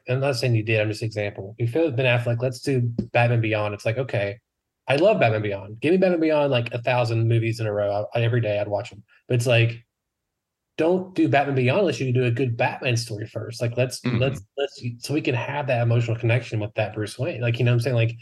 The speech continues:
Speaker 1: I'm always down for, like, let's get the legacy characters in tip-top shape. The downside of that is, like, where comics, it's okay 'cause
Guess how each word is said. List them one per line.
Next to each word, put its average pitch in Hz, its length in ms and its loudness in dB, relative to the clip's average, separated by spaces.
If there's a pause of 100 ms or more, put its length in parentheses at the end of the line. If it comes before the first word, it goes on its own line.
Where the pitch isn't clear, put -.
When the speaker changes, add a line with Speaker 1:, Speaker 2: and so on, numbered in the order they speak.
(380)
Speaker 1:
I'm 151 120 4
always 180 340 4
down 120 340 2
for, 117 120 -4
like, 107 220 -4
let's 123 200 -2
get - 260 -4
the 113 100 0
legacy 113 400 0
characters 107 480 -4
in 110 220 -2
tip-top 117 420 -2
shape. 110 360 -2 (220)
The 123 80 0
downside 120 520 2
of 107 80 0
that 104 180 0
is, 104 320 -6
like, 107 300 -2 (320)
where 120 160 2
comics, 190 440 2
it's 123 120 -4
okay 113 400 0
'cause 110 200 -2